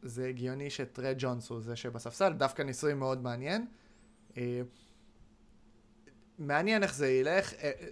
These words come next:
זה לא, בסוף, זה לא הצורה הסופית של סן אנטוניו. יגיע לשם רכז טוב,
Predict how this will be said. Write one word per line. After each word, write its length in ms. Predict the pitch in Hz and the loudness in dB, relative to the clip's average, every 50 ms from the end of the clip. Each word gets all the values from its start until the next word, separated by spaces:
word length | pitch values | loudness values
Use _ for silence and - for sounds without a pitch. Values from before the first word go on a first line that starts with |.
| - 175 160 | -14 -14 -12
זה 200 | 165 123 139 147 | -6 -2 0 2
לא, 180 | 160 170 170 156 | 4 6 4 4
בסוף, 400 | 139 135 - - 147 - - - | 2 0 -2 -2 -6 -6 -6 -12
זה 160 | - 123 127 | -6 -6 -4
לא 200 | 123 131 147 156 | 0 2 2 2
הצורה 440 | 139 120 - - 120 113 117 117 113 - - - _ - | 2 0 -4 -8 -4 -4 -2 -4 -4 -6 -10 -16 _ -14
הסופית 420 | 127 120 - 127 117 - 127 113 - | -14 -12 -10 -12 -12 -10 -12 -10 -10
של 100 | 117 110 | -10 -10
סן 120 | - 120 113 | -8 -8 -8
אנטוניו. 420 | 113 113 110 117 110 110 110 110 110 117 | -8 -8 -10 -10 -10 -10 -8 -8 -8 -8
יגיע 220 | 123 120 135 139 | -4 0 0 0
לשם 260 | 139 139 131 139 127 | 0 0 -4 -6 -6
רכז 340 | 123 127 127 139 135 131 123 | -6 -6 -4 -2 -4 -4 -2
טוב, 340 | - 135 131 135 135 131 127 | -2 0 0 0 0 -2 -6